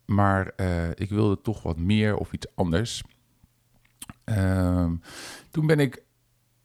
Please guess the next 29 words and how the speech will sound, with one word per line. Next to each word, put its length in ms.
ja, 320
ook 180
weer 140
via, 480
via, 600
eigenlijk 400
via 240
mijn 180
eerste 360
school, 540
eh, 420
een 160
ambulante 520
begeleidingsdienst 960
ingerold, 840
waar 180
ik 80
heel 340
veel 320
moest 260
leren 360
nog. 340
Ehm, 520
maar 220
zij 160
zagen 340
daar 140
de 60
potentie 760